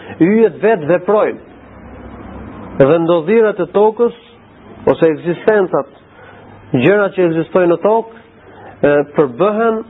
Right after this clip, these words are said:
nga veprimi i yjeve, i planeteve, i trupave qiellor. Ndërsa në rastin e tretë ose në pjesën e tretë të astrologjisë kemi të bëjmë me besimin në shkaqe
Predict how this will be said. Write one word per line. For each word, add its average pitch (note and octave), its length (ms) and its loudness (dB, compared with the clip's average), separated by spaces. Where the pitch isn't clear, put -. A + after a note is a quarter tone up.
nga C#3+ 220 2
veprimi G#3+ 640 0
i D3 120 2
yjeve, D3 640 2
i C#3 80 -2
planeteve, C3+ 640 0
i B2+ 80 -6
trupave C3+ 460 0
qiellor. A2 500 0
Ndërsa C3 360 2
në C3 220 0
rastin F#3 420 -4
e D3 220 -2
tretë D#3 640 -2
ose B2+ 220 0
në C3 100 -2
pjesën F3+ 380 0
e C#3+ 100 -2
tretë E3 300 -2
të E3 100 2
astrologjisë D3 920 -2
kemi F3 300 2
të D3 80 -4
bëjmë - 720 -2
me D3+ 160 2
besimin G3 560 0
në G#3 160 2
shkaqe C#3 460 0